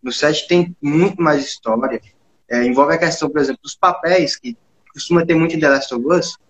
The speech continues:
papéis que você vê a anotação de pessoas, veio ter no sete, nunca teve nenhum outro. Teve no sete e agora no oito.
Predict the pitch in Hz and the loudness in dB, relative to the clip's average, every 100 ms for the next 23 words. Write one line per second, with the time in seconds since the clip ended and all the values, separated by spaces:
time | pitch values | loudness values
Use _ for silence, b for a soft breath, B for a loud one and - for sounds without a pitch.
0 | _ _ _ _ _ 123 123 123 120 127 | _ _ _ _ _ -2 0 -2 -4 -6
1 | 120 127 123 123 127 120 - 120 117 117 | -2 0 2 2 0 -2 -4 -8 -6 -6
2 | 117 160 170 - - _ b b _ _ | -6 0 2 0 -8 _ b b _ _
3 | _ 147 180 202 208 190 226 - 185 214 | _ 0 2 2 2 2 2 2 2 2
4 | - 120 151 190 185 180 175 170 202 220 | 0 -2 -2 -2 0 0 2 2 2 2
5 | 190 185 - _ _ _ - 143 135 139 | 2 2 -2 _ _ _ -2 0 2 0
6 | - 147 165 180 160 165 185 175 156 | 0 0 0 0 0 0 2 2 2